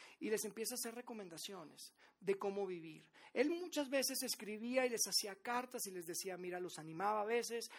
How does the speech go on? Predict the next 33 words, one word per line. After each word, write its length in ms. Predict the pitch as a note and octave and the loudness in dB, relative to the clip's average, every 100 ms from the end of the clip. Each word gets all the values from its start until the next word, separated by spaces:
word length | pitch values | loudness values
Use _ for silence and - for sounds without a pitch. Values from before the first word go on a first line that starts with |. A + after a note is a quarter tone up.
| - | -6
a 100 | E3+ | -2
veces 220 | F3+ F3 | -2 -2
les 120 | F#3+ D#3+ | -6 -4
hacía 180 | E3 | -6
recomendaciones, 1040 | E3 F3 E3 D#3 C#3+ - A#3+ A3+ A3 G#3+ - - - | -6 -6 -8 -8 -8 -4 -2 -2 -2 -6 -10 -16 -2
y 120 | G3 | 6
en 80 | G3+ | 6
muchas 220 | G#3 B3 | 6 -4
ocasiones 360 | C4+ G#3+ G#3 A#3 | -6 -4 -4 -6
inclusive 340 | A#3 F3+ G#3 | -6 -6 -6
también 300 | A#3+ F3+ F#3 | -4 -6 -6
los 140 | A3 A3+ | -6 -8
exhortaba 720 | A3 E3+ D#3+ G#3 A#3 B3 A3+ | -12 -16 -4 4 6 8 6
y 20 | |
los 200 | F3+ D3 | 0 -6
regañaba 640 | C3+ C3+ C3 D#3 C#4+ F4 | -10 -10 -2 8 10 10
en 80 | B3 | 8
cierta 300 | - F#3+ F#3+ | 4 -4 -8
forma 380 | - F#3+ F3+ G3+ | -8 -6 -4 -4
por 160 | F3+ E3 | -4 -8
cosas 240 | E3+ G3+ | -10 -10
que 100 | G3+ | -12
estaban 280 | F#3+ F3 F3 | -12 -12 -10
haciendo. 380 | D3+ B3+ F#2+ - _ _ _ _ _ _ - _ - | -10 -12 -18 -20 _ _ _ _ _ _ -20 _ -6
O 80 | E3+ | -2
por 160 | D#3+ | -2
la 80 | D#3 | -2
forma 280 | - F#3 G#3 | -2 -2 -2
en 60 | |
la 60 | G3+ | -6
que 60 | G3 | -8
estaban 260 | F#3+ G3 | -8 -4
viviendo. 420 | F#3+ G#3 A3+ - | -4 -6 -10 -14